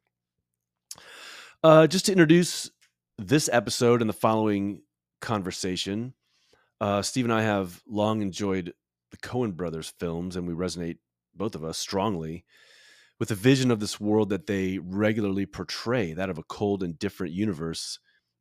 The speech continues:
in which the dramas of our lives take place. So we've talked loads about their various films and certainly about True Grit over the years, and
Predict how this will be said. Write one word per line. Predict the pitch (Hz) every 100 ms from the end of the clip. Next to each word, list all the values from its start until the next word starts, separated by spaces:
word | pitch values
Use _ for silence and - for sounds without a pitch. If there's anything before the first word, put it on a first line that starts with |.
| -
in | 98
which | 101 -
the | 92
dramas | 78 101 98 95 92 -
of | 98 82
our | 98 92
lives | 92 98 90 87 -
take | 95 78
place. | - 139 85 - - - _ _ _ _ - _ - _ _ _
So | -
we've | 139 156
talked | 156 143 - -
loads | 120 131 151 151
about | 117 110
their | 104
various | 92 101 95 -
films | - 92 95 98
and | 90
certainly | - 95 95 92
about | 78 90 87
True | - 101
Grit | 80 85 104
over | - 85
the | 78
years, | 78 82 82 87 90
and | 95 92 87 87